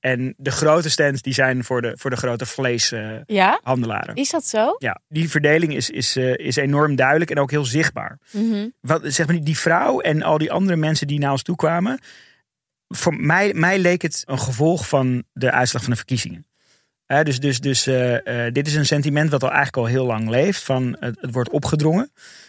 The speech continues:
Speaker 1: Eh, maar die verkiezingsuitslag heeft toch een soort nieuw zelfvertrouwen gegeven om, om daar tegenin te gaan of zo.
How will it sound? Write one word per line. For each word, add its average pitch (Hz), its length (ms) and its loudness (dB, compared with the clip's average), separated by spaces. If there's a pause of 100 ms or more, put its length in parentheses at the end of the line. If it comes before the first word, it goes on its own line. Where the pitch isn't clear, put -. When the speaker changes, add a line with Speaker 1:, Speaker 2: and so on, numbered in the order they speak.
(260)
Speaker 1:
Eh, 127 380 0
maar 131 200 2
die 139 100 0
verkiezingsuitslag 151 680 2
heeft 135 180 2
toch - 180 -2
een 139 160 2
soort 127 180 -2
nieuw 143 280 0
zelfvertrouwen 143 680 4
gegeven 127 320 0
om, 135 300 -2
om 143 120 0
daar 139 140 4
tegenin 147 360 2
te 147 80 2
gaan 107 260 -4
of 127 80 -20
zo. - 80 -20